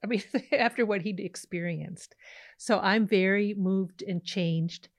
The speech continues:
by the Marianist charism. Um, is there a part of the Marianist charism that really, st-, I mean, I, I,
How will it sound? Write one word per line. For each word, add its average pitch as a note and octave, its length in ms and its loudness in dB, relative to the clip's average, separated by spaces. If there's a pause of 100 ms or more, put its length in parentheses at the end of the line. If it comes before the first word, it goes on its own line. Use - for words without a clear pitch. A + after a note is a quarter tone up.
(380)
by F3 220 0
the E3+ 80 -2
Marianist D#3+ 440 0
charism. D#3 560 -4 (520)
Um, E3 400 -12
is F3+ 180 -6
there F3+ 200 2
a F3 60 -2
part F#3+ 280 -4
of F#3+ 40 -4
the G3+ 60 -4
Marianist G3 400 -2
charism F#3 500 -6
that E3+ 320 -6
really, F3+ 300 -4
st-, - 240 -18 (520)
I E3+ 40 -8
mean, F3 180 -4
I, F#3 120 -6 (120)
I, - 200 -2